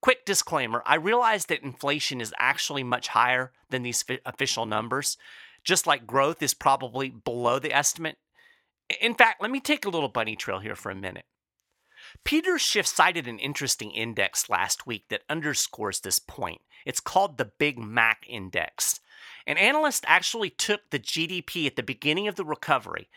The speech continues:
and divided it by the price of a Big Mac, and then he did the same with current G D P. According to that index, the U S economy is smaller today. It's worth fewer Big Macs.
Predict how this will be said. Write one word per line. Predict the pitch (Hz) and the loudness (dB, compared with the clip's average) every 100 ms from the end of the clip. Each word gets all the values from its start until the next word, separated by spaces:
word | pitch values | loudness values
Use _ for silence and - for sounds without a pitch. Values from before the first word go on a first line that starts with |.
| - - | -20 -8
and | 127 123 | -6 -4
divided | 127 160 175 220 208 | 2 6 6 4 0
it | 202 - | 0 4
by | 139 | 4
the | - | 2
price | - 170 170 - | 0 2 2 2
of | 127 | -2
a | 117 | -4
Big | 104 160 | 0 0
Mac, | 127 90 - - _ _ _ - | 2 0 0 -12 _ _ _ -10
and | 139 160 | -4 2
then | 214 | 2
he | 214 | 0
did | 185 170 | 0 0
the | 151 | 2
same | 151 131 117 | 0 0 -2
with | 113 | -6
current | - 208 180 - | -2 0 0 -2
G | 107 | -6
D | 98 95 | -8 -12
P. | - 80 - _ _ _ - - - - | -12 -16 -18 _ _ _ -20 -20 -20 -18
According | - - 269 311 269 | -10 -2 0 0 -2
to | 196 | 4
that | 165 156 | 4 4
index, | 160 139 120 - | 0 2 2 2
the | - 123 | -4 -2
U | 175 | 2
S | 214 202 | 2 2
economy | 208 - 175 156 131 - | -2 0 0 0 -2 -2
is | 170 | 0
smaller | - 190 190 196 190 | 2 2 0 0 0
today. | - 135 156 120 - - _ | -2 -2 2 2 0 -8 _
It's | - - - | -4 -2 0
worth | 143 156 151 _ - | 2 0 0 _ -10
fewer | 180 180 170 | -4 -2 -2
Big | 123 139 | 0 0
Macs. | 117 92 - - - | 0 -2 -2 0 0